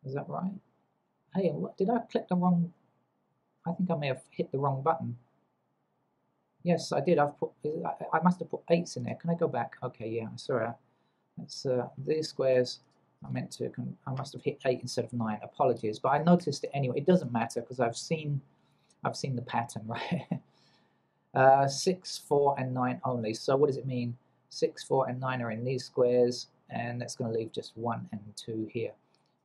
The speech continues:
Okay, or you could say, look, this is a matching pair of one and two, so we can remove the ones and twos.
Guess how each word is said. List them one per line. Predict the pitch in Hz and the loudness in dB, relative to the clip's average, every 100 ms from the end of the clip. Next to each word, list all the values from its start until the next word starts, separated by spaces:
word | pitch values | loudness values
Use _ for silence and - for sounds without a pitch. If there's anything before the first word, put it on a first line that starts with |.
| - | -14
Okay, | 120 120 | -6 0
or | 143 151 | 8 8
you | - | 8
could | 131 | 0
say, | - 117 | 0 0
look, | 117 - | 0 -2
this | 127 120 | -6 -6
is | 117 | -4
a | 107 - _ _ _ - - | -4 -4 _ _ _ -16 -6
matching | 127 123 117 | -4 -4 -10
pair | - 107 | -6 -6
of | 104 | -4
one | 117 104 | -6 -4
and | 113 | -6
two, | 110 104 | -8 -8
so | - | -6
we | 110 | -6
can | 110 104 | -8 -8
remove | 104 104 101 98 | -8 -8 -10 -10
the | 101 | -12
ones | 101 104 104 - | -8 -10 -10 -16
and | 101 | -16
twos. | - 101 104 - | -14 -12 -12 -16